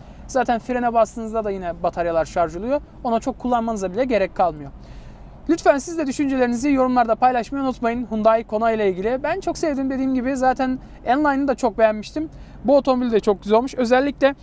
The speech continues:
bu orta konsolun ferah olması, torpidonun ileride olması bu konsolun her şeyle aslında daha ferah hissettiriyor. Bir B S U V gibi değil de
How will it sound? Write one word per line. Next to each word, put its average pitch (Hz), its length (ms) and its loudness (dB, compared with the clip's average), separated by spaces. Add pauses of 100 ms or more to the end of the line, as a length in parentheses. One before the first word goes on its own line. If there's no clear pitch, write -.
(220)
bu 262 180 10
orta 247 200 8
konsolun 254 580 2 (160)
ferah 233 320 6
olması, 220 520 2 (520)
torpidonun 254 760 4
ileride 240 340 2
olması 226 580 2
bu 202 80 -6
konsolun 214 540 2 (220)
her 311 200 4
şeyle 254 320 2
aslında 240 440 0
daha 269 160 4
ferah 262 280 -2
hissettiriyor. 175 640 -4
Bir 202 140 -8
B 269 240 4
S - 180 -8
U - 20 -4
V 247 80 -2
gibi 220 140 -6
değil 330 180 2
de 170 100 2